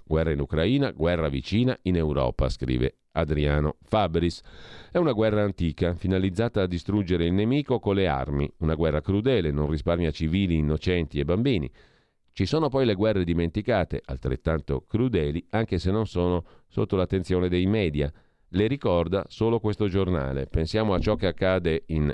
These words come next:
Yemen, Siria, Iraq, Tigre,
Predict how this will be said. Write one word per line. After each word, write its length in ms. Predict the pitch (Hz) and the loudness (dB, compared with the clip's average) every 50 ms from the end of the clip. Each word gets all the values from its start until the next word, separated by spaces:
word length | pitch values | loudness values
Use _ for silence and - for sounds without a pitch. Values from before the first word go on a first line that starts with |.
| - - | -4 -6
Yemen, 560 | - 85 95 101 107 117 123 123 123 127 120 - | -4 0 0 2 2 2 0 0 0 0 -2 -4
Siria, 640 | - - - - - 92 85 85 80 87 95 104 107 - - - - - - - - - - | -8 -10 -6 -2 -2 0 0 0 0 0 0 0 -2 -2 -10 -18 -18 -16 -16 -16 -14 -12 -6
Iraq, 720 | - 101 104 95 95 85 80 80 - - - 104 110 110 - - - - - - | -2 0 2 2 2 0 -2 -4 -6 -8 -4 -2 -2 -2 -4 -10 -16 -16 -10 -2
Tigre, 600 | - 113 113 107 104 104 92 85 78 87 104 | -2 -2 0 0 0 2 2 2 2 0 0